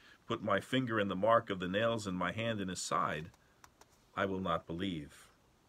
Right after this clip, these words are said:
A week later, his disciples were again in the house, and Thomas was with them. Although the doors were shut, Jesus came and stood among them and said, 'Peace be with you.' Then he said to Thomas, 'Put your finger here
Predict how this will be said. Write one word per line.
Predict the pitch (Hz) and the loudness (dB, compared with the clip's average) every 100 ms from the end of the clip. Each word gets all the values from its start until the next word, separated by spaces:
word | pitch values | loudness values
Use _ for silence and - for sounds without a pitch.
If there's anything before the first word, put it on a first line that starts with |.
| _ - _ - - - | _ -20 _ -20 -16 -6
A | |
week | 107 120 107 | 0 0 6
later, | 127 123 98 | 6 6 2
his | 98 | 0
disciples | 87 - 107 98 104 - | -2 2 4 4 0 -2
were | 101 | 0
again | 98 90 104 107 104 | 0 2 2 0 -2
in | 87 | -4
the | 80 | -4
house, | - 76 101 - - _ _ _ - | -2 -4 -4 -8 -12 _ _ _ -12
and | 87 | -10
Thomas | - 151 123 90 - - | 0 2 2 0 -4 -2
was | 113 117 80 | 0 0 -2
with | 80 73 - | -8 -8 -6
them. | 71 95 - _ _ _ _ _ _ | -6 -6 -12 _ _ _ _ _ _
Although | - 85 95 | -6 -2 0
the | 92 | 0
doors | 101 98 95 | 4 2 2
were | 95 | -4
shut, | - 113 90 - _ _ _ - | 2 2 2 -2 _ _ _ -12
Jesus | 98 107 95 | -6 -4 -4
came | - 120 113 101 | -4 -4 -2 -2
and | 92 92 | -4 -6
stood | - 110 98 | -4 -2 0
among | 101 101 101 | 0 0 -2
them | 80 73 - _ _ _ _ - | -6 -8 -14 _ _ _ _ -16
and | 80 | -10
said, | - 92 | -4 -4
'Peace | - 123 110 | -2 -4 -4
be | - 98 | -4 -2
with | 113 120 | -2 -4
you.' | - 73 - _ _ _ _ _ _ - | -12 -16 -20 _ _ _ _ _ _ -6
Then | 101 | 2
he | 120 | 2
said | 117 127 117 | 4 4 2
to | |
Thomas, | 104 110 107 101 - | 2 2 2 0 -6
'Put | - - - | -6 -8 -4
your | 143 | -6
finger | - 104 85 78 | -4 -4 -4 -6
here | 82 69 | -6 -10